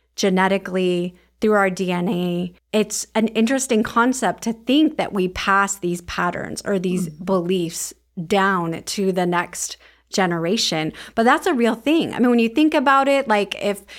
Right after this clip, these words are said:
Speaker 1: a mother is pregnant and she's having those emotions while she's, you know, carrying her baby,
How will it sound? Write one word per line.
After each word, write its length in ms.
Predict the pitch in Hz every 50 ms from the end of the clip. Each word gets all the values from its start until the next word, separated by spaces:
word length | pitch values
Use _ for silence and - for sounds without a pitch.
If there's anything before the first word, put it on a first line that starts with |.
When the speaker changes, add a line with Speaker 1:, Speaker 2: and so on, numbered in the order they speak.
| - - -
Speaker 1:
a 80 | 196
mother 340 | 208 214 233 254 254 254 247
is 180 | - 208 196 214
pregnant 540 | - - - 254 247 240 247 247 247 247 -
and 180 | - 196 190 190
she's 220 | - - 220 -
having 320 | 208 233 240 226 240 226
those 300 | 226 220 214 208 196 208
emotions 640 | - - 208 214 220 220 226 220 - 233 220 220 208
while 260 | 180 196 202 208 214
she's, 500 | 220 220 - - 220 214 208 190 185 - - - - - - - _ -
you 140 | 208 214
know, 160 | 208 202 190 190
carrying 420 | - - 233 233 240 240 240 233
her 140 | 220 233 214
baby, 440 | 220 214 214 208 208 214 208 208